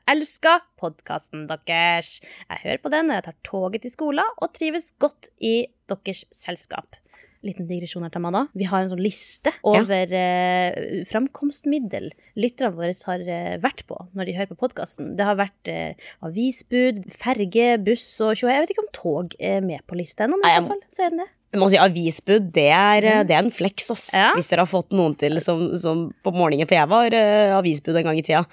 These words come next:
Speaker 1: Var det?
Speaker 2: Det var ikke så lett å sitte og høre på podcast da, så creds.
Speaker 1: Yes.
Speaker 2: Ja.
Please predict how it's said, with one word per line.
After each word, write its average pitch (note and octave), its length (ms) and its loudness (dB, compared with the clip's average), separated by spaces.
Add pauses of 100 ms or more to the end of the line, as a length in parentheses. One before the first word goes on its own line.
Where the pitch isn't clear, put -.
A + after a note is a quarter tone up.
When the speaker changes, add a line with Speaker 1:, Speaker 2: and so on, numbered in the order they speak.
Speaker 1:
Var A3 80 -2
det? F#4+ 240 4
Speaker 2:
Det D3+ 80 4
var E3 80 8
ikke F#3 180 4
så F3+ 140 4
lett E3 100 2
å F#3 80 0
sitte F#3 200 0
og F3+ 60 4
høre D#3+ 140 4
på D#3+ 300 0
podcast D3+ 420 -2
da, F3 120 4
så A3 300 4 (160)
creds. - 600 0
Speaker 1:
Yes. E4 280 2
Speaker 2:
Ja. C4 100 2